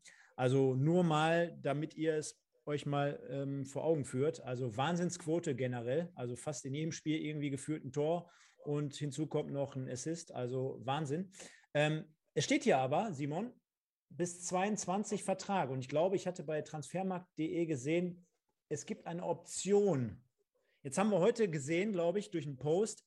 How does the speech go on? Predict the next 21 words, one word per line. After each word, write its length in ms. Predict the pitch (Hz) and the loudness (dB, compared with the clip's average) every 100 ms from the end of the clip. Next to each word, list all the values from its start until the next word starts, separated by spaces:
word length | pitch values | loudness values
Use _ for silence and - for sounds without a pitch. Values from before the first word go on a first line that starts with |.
| _ | _
Sadie, 540 | - 208 214 196 247 151 | -8 -4 -2 -2 -4 -4
der 160 | 147 | -2
hat 100 | 165 | -2
auch 140 | 208 214 | -2 -2
verlängert 520 | 147 127 139 214 - | 0 0 -2 -4 -6
bei 140 | 131 123 | -4 -2
Rot-Weiß 340 | 131 123 127 | -2 -2 -2
Essen. 360 | 127 120 208 - _ - _ | -2 -4 -6 -8 _ -20 _
Erstmal 280 | 139 131 127 | -4 0 0
Glückwunsch 400 | 151 160 175 - | 0 0 -4 -4
zu 100 | 156 | -2
der 160 | 151 | -2
Vertragsverlängerung. 800 | 135 127 135 151 175 185 214 226 - - - - - _ _ | -2 -4 -6 -6 -6 -6 -6 -8 -16 -20 -20 -20 -20 _ _
Ähm, 460 | 160 160 160 160 175 _ | 4 4 4 -2 -8 _
wie 160 | - 202 | -8 -4
sieht's 280 | 277 285 | -4 -6
denn 260 | - 214 202 | -6 -4 -2
bei 100 | 208 | -2
dir 240 | 214 330 | -2 -2
aus? 240 | 143 127 127 | 0 -2 -2
Oder 300 | 151 143 | 0 0